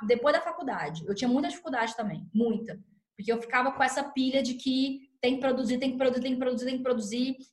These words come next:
Então, quando alguém me diz que não consegue descansar, eu acredito profundamente, porque eu era assim também.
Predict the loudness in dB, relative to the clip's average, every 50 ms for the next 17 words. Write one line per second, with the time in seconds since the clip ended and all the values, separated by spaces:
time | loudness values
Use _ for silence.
0 | _ -8 -6 -4 -2 0 0 2 2 2 2 2 2 0 0 0 0 0 -2 -2
1 | -2 -2 0 0 0 -2 0 0 0 0 0 -2 -4 -4 -4 -2 -4 -2 0 0
2 | 0 2 2 2 2 2 2 2 0 -2 -2 -2 -4 -6 -8 -6 -4 -2 -2 -2
3 | -2 -4 -4 -4 -4 -4 -4 -4 -4 -6 -6 -8 -6 -2 0 0 2 0 0 -2
4 | -4 -6 -4 -2 -2 -2 -2 -4 -6